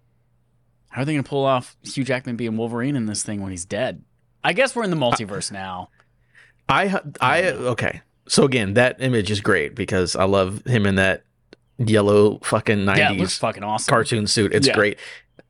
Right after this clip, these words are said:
Speaker 2: I'm a hundred percent sure that Deadpool three, it's not even a multiverse story as much as Ryan Reynolds wants to fuck around with his friends. <laughs> And we're gonna make a superhero
Speaker 1: <laughs>
Speaker 2: movie out of it.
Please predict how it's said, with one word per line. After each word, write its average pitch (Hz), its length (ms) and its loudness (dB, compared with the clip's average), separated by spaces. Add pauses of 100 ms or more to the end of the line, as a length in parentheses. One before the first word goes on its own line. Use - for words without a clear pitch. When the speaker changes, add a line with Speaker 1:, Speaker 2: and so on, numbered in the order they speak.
Speaker 2:
I'm 160 200 0
a 180 60 0
hundred 156 240 2
percent 139 380 2
sure 117 200 4
that 107 180 4
Deadpool 107 360 2
three, 110 480 2 (220)
it's 135 160 2
not 135 160 4
even 131 160 2
a 113 60 2
multiverse 120 600 2 (280)
story 139 360 6
as 117 100 2
much 110 200 0
as 107 180 2 (200)
Ryan 113 240 2
Reynolds 113 200 2
wants 110 180 0
to 120 60 2
fuck 110 220 2
around 101 220 4
with 95 100 -4
his 98 140 0
friends. 92 480 0
<laughs> - 40 -12 (460)
And 202 160 2
we're 175 80 6
gonna 156 160 6
make 139 180 4
a 269 40 4
superhero 131 480 4
Speaker 1:
<laughs> - 0 -
Speaker 2:
movie 123 260 6
out 110 80 4
of 107 80 0
it. 117 120 2